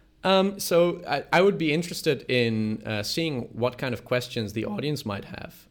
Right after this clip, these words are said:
Um, uh, of the webinars that I watch that I ha-, might be, haven't mentioned yet, um, the biggest ones are informational ones. Uh, so I'm, I'm a glider pilot, so I'm always looking at improving my,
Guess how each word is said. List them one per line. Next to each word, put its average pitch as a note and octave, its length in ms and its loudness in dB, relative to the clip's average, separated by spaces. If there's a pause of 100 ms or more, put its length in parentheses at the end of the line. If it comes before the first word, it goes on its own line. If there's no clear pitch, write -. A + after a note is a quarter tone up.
Um, A2 340 -4 (460)
uh, - 100 -6 (760)
of A3 200 4
the F#3 360 4
webinars F3+ 640 2
that D#3 160 2
I D3 280 4
watch C#3+ 440 0
that B2 160 2
I B2+ 80 4
ha-, B2 260 -4
might C3+ 220 0
be, B2 80 -2
haven't C#3 260 0
mentioned C3 400 -2
yet, A#2 420 0 (120)
um, A#2 480 0 (360)
the C3 80 0
biggest F#3+ 340 2
ones D3+ 260 2
are B2+ 180 4
informational C3 720 -2
ones. - 440 -12 (520)
Uh, A2+ 420 2
so C3+ 360 2
I'm, D#3 360 2
I'm D3+ 160 0
a - 20 -2
glider A#2 320 0
pilot, F3 480 -2
so C3 160 -2
I'm B2 140 -2
always C#3+ 360 0
looking C#3 380 -2
at A#2+ 380 0
improving C3+ 640 0
my, A2+ 380 0